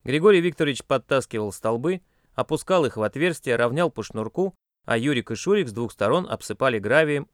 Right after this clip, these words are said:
и утрамбовывали. Потом, когда столб уже стоял, Григорий Викторович сам брал тяжёлую трамбовку и с её помощью окончательно уплотнял землю вокруг него. А когда все столбы встали на своё место,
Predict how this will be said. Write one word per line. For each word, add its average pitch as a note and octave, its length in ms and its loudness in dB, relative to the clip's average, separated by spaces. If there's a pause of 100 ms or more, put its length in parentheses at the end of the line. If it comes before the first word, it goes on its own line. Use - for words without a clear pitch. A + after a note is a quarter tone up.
и F3 100 -4
утрамбовывали. F#2+ 840 -6 (1080)
Потом, G#3 340 4
когда C#3 280 2
столб C#3 280 -2
уже A#2+ 180 -2
стоял, E3+ 480 2 (380)
Григорий F3 360 4
Викторович C#3 500 -2
сам C#3 240 2
брал B2 240 2
тяжёлую A2+ 480 -2
трамбовку D3+ 640 -2 (260)
и - 120 -8
с - 80 -12
её C3 160 0
помощью F#3+ 540 -2
окончательно D#3+ 640 -2
уплотнял C3+ 480 -2
землю B2 340 -4
вокруг G#2 400 -4
него. F#2 340 -8 (1120)
А A#2 100 -2
когда D3+ 320 4
все E3 180 2
столбы D3+ 360 2
встали C#3 320 2
на B2+ 120 -2
своё B2+ 320 -2
место, F#3+ 400 -2